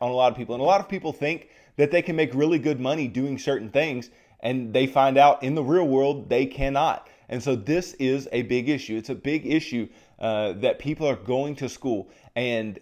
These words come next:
racking up debt in order to get degrees that are not useful. And even if you don't rack up debt, you're spending a ton of money on something that is not going to be extremely useful in the marketplace.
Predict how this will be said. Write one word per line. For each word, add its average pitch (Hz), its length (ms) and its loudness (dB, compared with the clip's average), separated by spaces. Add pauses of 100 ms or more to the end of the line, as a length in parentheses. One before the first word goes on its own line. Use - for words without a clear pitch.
(380)
racking 170 440 4
up - 220 4
debt 170 420 2 (200)
in 135 160 -2
order 139 260 -2
to 139 180 -10
get 135 380 0 (240)
degrees 123 460 -4
that 117 120 0
are 113 60 -2
not 117 240 0
useful. 117 400 -8 (180)
And 165 140 -2
even 262 240 -2
if 240 140 -8
you 180 80 -6
don't 147 320 0
rack 120 260 4
up 120 140 -4
debt, 107 280 0 (140)
you're 135 160 -2
spending 185 600 -4
a 131 60 2
ton 156 420 2
of 117 200 -4
money 123 480 -4 (220)
on 135 160 0
something 139 380 -2
that 123 100 0
is 117 120 -4
not 127 280 2
going 131 140 -4
to 120 60 -6
be 117 120 -2
extremely 117 400 -6
useful 113 260 -6
in 113 80 -6
the 113 60 -6
marketplace. - 560 -2